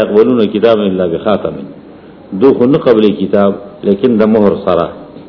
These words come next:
مهر یې پینو، الله یې قبلې. پس هغه معنی د عوامو هغه ګڼي. د عوامو د خط نه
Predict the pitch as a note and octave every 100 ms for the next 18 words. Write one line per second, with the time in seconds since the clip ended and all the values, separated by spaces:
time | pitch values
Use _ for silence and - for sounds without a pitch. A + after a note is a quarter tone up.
0 | - - G#2+ C3 B2 B2+ B2+ G#2 F2 F2+
1 | G#2 A2 G2+ G2+ G2+ - - - - -
2 | G2+ G2 C3 A#2+ A#2 A2 A2+ C3 B2+ G#2
3 | A2+ D3+ D3 A#2+ G2+ F#2+ F2+ F2 D#2+ -
4 | - - G#2 G#2+ B2 E3+ G2+ G2 A2 G2+